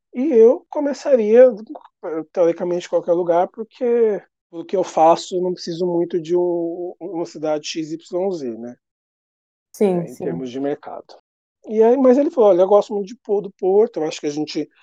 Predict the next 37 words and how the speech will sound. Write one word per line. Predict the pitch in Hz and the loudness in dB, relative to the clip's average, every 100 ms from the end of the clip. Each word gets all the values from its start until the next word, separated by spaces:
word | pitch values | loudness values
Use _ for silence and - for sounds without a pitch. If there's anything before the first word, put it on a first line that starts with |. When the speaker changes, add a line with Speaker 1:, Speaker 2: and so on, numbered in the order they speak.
| _ _ - | _ _ -8
Speaker 1:
é, | 135 135 131 127 127 _ - | -4 -2 -2 -4 -8 _ -10
é | 143 | -8
uma, | 143 139 | -6 -6
é | |
uma | 147 156 | -2 -4
escolha | - - - 175 180 175 170 _ _ _ - | -6 -14 -2 2 4 4 2 _ _ _ -12
de | 143 | -6
um | |
lugar | 160 160 151 | -4 -2 -2
que | 147 | -2
não | 160 156 | -6 -6
é | |
tão | 151 160 | -4 -2
grande | 156 156 170 165 | 0 0 -2 -4
como | 151 147 | -8 -8
Lisboa, | 147 151 139 147 139 | -6 -8 -4 -2 -2
por | 147 | -4
exemplo, | 147 151 156 - | -4 -6 -8 -10
que | |
a | 139 | -14
gente | 139 - | -14 -14
teria | 143 139 143 | -10 -6 -4
ali | 139 | -4
uma, | 139 135 | -6 -8
uma | 151 139 | -10 -10
realidade | 139 139 139 131 | -10 -6 -2 -2
mais | 135 135 135 | -4 -12 -10
ou | |
menos | 139 135 | -10 -12
de | 131 | -14
cidade | 139 127 135 | -12 -10 -10
grande | 139 135 - | -14 -16 -16
como | 135 135 | -14 -12
já | 131 | -10
era | 127 | -12
São | - 156 | -14 -14
Paulo, | 151 165 190 226 | -6 -4 -2 -6